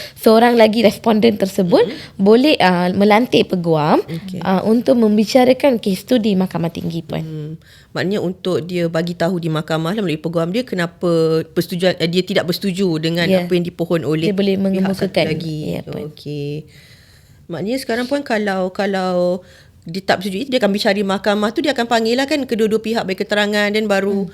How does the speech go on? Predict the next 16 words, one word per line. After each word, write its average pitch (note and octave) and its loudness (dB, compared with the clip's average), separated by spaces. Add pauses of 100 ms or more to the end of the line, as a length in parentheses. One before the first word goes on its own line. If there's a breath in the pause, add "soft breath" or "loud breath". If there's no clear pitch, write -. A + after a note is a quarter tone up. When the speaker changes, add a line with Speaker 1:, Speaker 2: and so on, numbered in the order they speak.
(160 loud breath)
Speaker 2:
memudahkan G3 2
lah G3 0
untuk, F#3 -2
untuk F3+ -2
mahkamah F#3+ 0
memberi F#3 -4
Speaker 1:
Mengambil G3 -4
Speaker 2:
keputusan G3+ -4
Speaker 1:
keputusan. F#3 0
Speaker 2:
nanti F3 -6
based F3 -2
on F3+ -2
Speaker 1:
Hmm. F3 -2
Speaker 2:
dia F3 2
keterangan E3+ -4
lah. F#3 -2